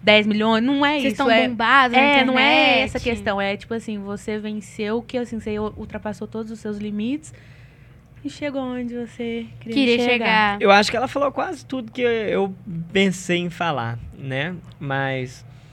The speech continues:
Speaker 3: diante de algumas coisas que tá acontecendo, né, no meu pessoal e tal, que tá bem complicado pra mim.
Speaker 2: Uhum.
Speaker 3: Infelizmente, eu tô tendo uma perda, né, de uma pessoa que pra mim é minha avó, né?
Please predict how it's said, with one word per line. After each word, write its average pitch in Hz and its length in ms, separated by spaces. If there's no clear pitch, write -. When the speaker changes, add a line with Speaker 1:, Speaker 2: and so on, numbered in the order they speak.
Speaker 3:
diante 180 300
de 190 60
algumas 185 420
coisas 170 220
que - 60
tá 165 80
acontecendo, 165 720
né, 170 200
no 165 100
meu 151 200
pessoal 151 720
e 139 60
tal, 131 400
que 139 180
tá 127 200
bem 131 380
complicado 131 580
pra 127 240
mim. 147 360
Speaker 2:
Uhum. 175 100
Speaker 3:
Infelizmente, 135 880
eu 131 260
tô 131 360
tendo 147 200
uma 151 180
perda, 156 600
né, 151 240
de 151 80
uma 135 160
pessoa 131 500
que 123 160
pra 131 240
mim 123 340
é - 380
minha 120 200
avó, 123 400
né? 139 260